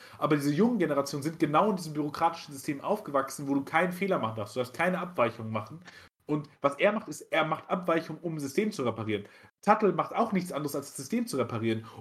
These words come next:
Und diese Terroranschläge, die angeblich Bombenanschläge sind, das können wir nicht nachvollziehen. Wir sehen nicht einmal, dass das eine Bombe ist. Das kann genauso gut sein, dass einfach eine Heizungsleitung explodiert ist oder irgendwas in diesem Rohrsystem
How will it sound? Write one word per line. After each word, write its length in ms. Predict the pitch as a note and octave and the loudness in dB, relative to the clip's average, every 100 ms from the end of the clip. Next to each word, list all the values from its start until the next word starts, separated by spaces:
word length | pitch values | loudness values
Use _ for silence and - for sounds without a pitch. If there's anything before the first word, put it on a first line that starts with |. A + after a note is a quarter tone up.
| - | 0
Und 200 | G3 F3 | 2 2
diese 180 | F3 D#3 | 0 0
Terroranschläge, 680 | - C4+ A#3 D#3+ - C#3+ C3+ | 2 4 4 4 4 2 4
die 100 | D3 | 2
angeblich 380 | F3+ F#3+ E3+ | 2 2 2
Bombenanschläge 640 | F3+ A3 G#3+ D#3+ - D3 C3+ | 2 2 0 -4 0 2 2
sind, 220 | C3+ F3 - - | 0 -4 -10 -2
das 240 | F3 E3+ | 0 0
können 340 | - A3 C4 A#3 | 0 0 0 2
wir 120 | G#3 | 2
nicht 440 | F3+ A3+ - - - | 2 0 -2 -14 -4
nachvollziehen. 760 | F#3+ B3 - C#3+ A2+ - G#2 | 2 2 2 -2 -4 -4 -4
Wir 140 | A2 C3+ | 4 6
sehen 360 | A#2+ G3 A#3+ | 6 2 2
nicht 260 | G#3+ F#3+ - - | 0 -2 -8 -2
einmal, 420 | F#3+ A#3+ A3 G#3 | 0 0 0 0
dass 120 | F#3+ | -2
das 80 | E3+ | -4
eine 100 | E3+ | -2
Bombe 300 | D#3+ G#3 E3 | 2 4 4
ist. 180 | A2 - | 0 -4
Das 120 | A#2 | -4
kann 180 | - F3+ | 0 2
genauso 520 | F3 E3+ G3+ C#4+ G3+ | 2 2 2 2 2
gut 220 | C3+ B2 A#2 | -2 -4 0
sein, 360 | A#2+ B2 F3 - - - | 2 2 0 -6 -12 2
dass 240 | F3+ F3+ | 4 4
einfach 320 | F3 G3+ F#3+ | 2 2 2
eine 220 | F#3 F#3+ - | 2 2 4
Heizungsleitung 800 | B3+ C#4+ - - C3 A2+ B2 A2 | 4 4 -2 0 4 4 4 -4
explodiert 580 | G#2+ - A2+ G#2+ G2+ | -6 -4 -4 -2 -4
ist 160 | - G#2+ | -6 -4
oder 300 | D#3 F3 F3 | 2 2 4
irgendwas 460 | A3 C4+ B3 A3 F#3 | 4 4 4 2 2
in 80 | |
diesem 200 | F#3+ G3 | 2 2
Rohrsystem 840 | F3+ F3+ B3+ D4+ E3+ A2+ - B2+ D3+ | 2 4 6 6 4 0 0 0 0